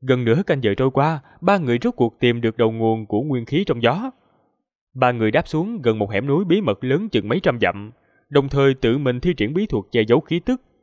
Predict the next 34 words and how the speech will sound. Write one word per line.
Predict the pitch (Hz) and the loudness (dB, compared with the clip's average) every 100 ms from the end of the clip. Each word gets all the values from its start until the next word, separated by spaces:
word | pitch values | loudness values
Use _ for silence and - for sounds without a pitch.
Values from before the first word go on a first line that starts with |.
| _ - | _ -10
Nhìn | 107 113 107 | 0 0 2
tới | 165 | -2
phía | 185 | -2
trước, | 180 208 269 - _ _ _ _ | 0 0 0 -6 _ _ _ _
chỉ | 123 | -2
thấy | 123 170 | 0 0
hẻm | 135 127 | 0 0
núi | 143 208 165 | 2 2 4
giờ | 117 | 2
phút | 113 220 | 2 0
này | 120 110 | 0 0
cuồn | 123 113 | 0 0
cuộn | 107 104 107 139 | 2 2 2 0
mấy | 214 | 0
chục | 123 101 | 0 0
cục | 110 113 | 0 0
lốc | 165 | 0
xoáy | - 202 | 0 -2
vòi | - 107 104 | 2 0 2
rồng | 104 104 | 0 0
màu | 101 | 0
trắng | 123 185 | -2 -4
thô | 220 131 | -2 0
to, | 135 151 151 _ _ _ | 0 0 -4 _ _ _
mỗi | 135 127 220 | 0 2 4
một | 139 | 2
cục | 123 131 | 0 0
lốc | 185 | 0
xoáy | - 190 220 | 2 2 2
đều | 113 | 0
lớn | 110 175 220 | 2 0 0
chừng | 113 101 | -2 0
trăm | 135 | -2
trượng, | 123 101 101 120 | 0 -2 -2 -6